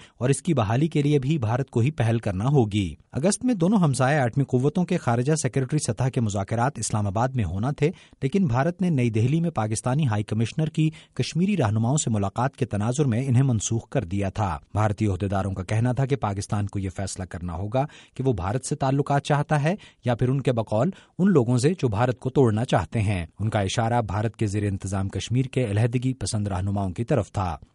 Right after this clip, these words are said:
لیکن اسلام آباد میں صحافیوں سے گفتگو کرتے ہوئے سرتاج عزیز کا کہنا تھا کہ بھارت کشمیر کے تنازع سے توجہ ہٹانے کے لیے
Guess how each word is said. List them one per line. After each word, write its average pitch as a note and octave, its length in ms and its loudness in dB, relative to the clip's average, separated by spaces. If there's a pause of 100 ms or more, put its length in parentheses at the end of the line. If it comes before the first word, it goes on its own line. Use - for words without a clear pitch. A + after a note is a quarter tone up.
لیکن F#3 240 0
اسلام D#3 280 2
آباد D3+ 220 2
میں G#3 140 -2
صحافیوں B2 420 0
سے F3 120 0
گفتگو D3 380 -4
کرتے D3 280 -2
ہوئے C#3+ 160 4
سرتاج G#2+ 440 -2
عزیز A2+ 240 -2
کا A2 120 -6
کہنا B2+ 280 -2
تھا C#3+ 160 -4
کہ C3+ 120 -4
بھارت A2 320 -2
کشمیر A#2+ 340 0
کے A#2 120 -2
تنازع A2 360 -2
سے C3 140 -4
توجہ G2 440 -4
ہٹانے A#2 300 -2
کے C3 120 -2
لیے B2+ 220 2